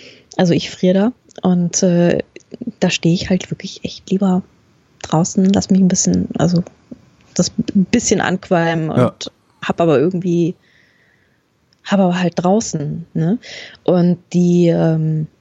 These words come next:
Speaker 1: die Brauerei ist genauso, sie haben so einen Balkon halt, aber das meiste ist halt wirklich so diese große Halle. Und das war ganz geil,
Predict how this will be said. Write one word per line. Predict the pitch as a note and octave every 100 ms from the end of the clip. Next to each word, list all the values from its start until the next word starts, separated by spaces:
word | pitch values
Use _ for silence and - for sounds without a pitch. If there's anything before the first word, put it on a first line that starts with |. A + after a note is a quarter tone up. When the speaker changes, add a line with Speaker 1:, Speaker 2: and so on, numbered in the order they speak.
| _ _ _ - -
Speaker 1:
die |
Brauerei | - E3 D#3+ D3+ C#3 D#3
ist | A3+
genauso, | A#3 A3 G#3+ F#3
sie | E3 D3+
haben | E3 E3
so | D#3
einen | - D#3 E3
Balkon | D#3 D3+ - E3 E3 A3
halt, | A#3+ B3 D4 - - -
aber | - F3
das | E3 -
meiste | C#3 A#2+ - - A3 - -
ist | - -
halt | F#3+ F3+
wirklich | E3+ A3
so | -
diese | G#3+ F#3 F#3+
große | - F3+ - D3+ -
Halle. | D#3 A#3+ F4+ _ _ - - - -
Und | - C#4+
das | D#4
war | C#4
ganz | B3 A3+ -
geil, | - D3 C#3+